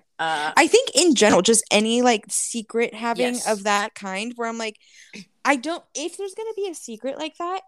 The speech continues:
Speaker 2: as a reader, I don't actually want to know about it.
Speaker 1: Mm-hmm. Yeah.
Speaker 2: I want, like, because it'll take away from the entire experience of reading it because I'm just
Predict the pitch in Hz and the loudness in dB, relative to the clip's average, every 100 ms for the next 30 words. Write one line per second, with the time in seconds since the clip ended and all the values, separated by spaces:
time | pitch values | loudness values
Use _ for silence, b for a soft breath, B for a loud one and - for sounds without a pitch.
0 | _ _ _ _ _ 240 262 294 294 247 | _ _ _ _ _ -2 0 -2 -6 -8
1 | 220 233 240 285 202 214 240 262 226 - | -8 -8 -6 -6 -4 -4 -4 -6 -10 -10
2 | 226 196 190 175 170 156 135 92 - _ | -10 -8 -10 -10 -8 -8 -10 -12 -18 _
3 | _ _ - 220 220 226 233 _ _ _ | _ _ -12 -10 -8 -10 -12 _ _ _
4 | 185 165 233 247 269 - - 240 220 b | 0 4 4 4 0 -2 -2 -4 -4 b
5 | b b _ 262 294 269 - 254 285 294 | b b _ -6 -2 -2 -4 -8 -6 -10
6 | 247 254 254 247 202 220 240 220 214 214 | -10 -10 -8 -8 -6 -8 -10 -10 -10 -8
7 | 202 - 196 196 - - 175 170 170 180 | -8 -6 -4 -4 -4 -10 -8 -8 -8 -10
8 | 175 160 175 196 220 - 202 185 - 180 | -10 -10 -6 -4 -4 -4 -2 0 0 0
9 | 185 185 180 | 0 -4 -6